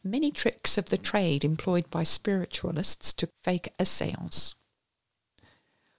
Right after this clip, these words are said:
It's clear to Miss Clemson that Miss Booth is very vulnerable and in the hands of a charlatan. And so she ingratiates herself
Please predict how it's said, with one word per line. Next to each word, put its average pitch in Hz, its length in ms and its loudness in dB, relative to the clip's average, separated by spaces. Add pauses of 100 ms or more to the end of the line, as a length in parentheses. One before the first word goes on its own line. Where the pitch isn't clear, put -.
(640)
It's 214 140 2
clear 294 300 0
to 294 100 0
Miss 214 180 6
Clemson 226 520 2
that - 120 -2
Miss - 160 4
Booth 180 480 -2
is 165 260 2
very 226 360 2
vulnerable 160 560 -2 (500)
and 160 160 2
in 185 140 4
the 202 80 2
hands 151 580 0
of 160 100 -2
a 165 40 -2
charlatan. - 800 2 (1500)
And 214 140 0
so 277 240 6
she 262 240 6
ingratiates 254 800 4
herself - 540 0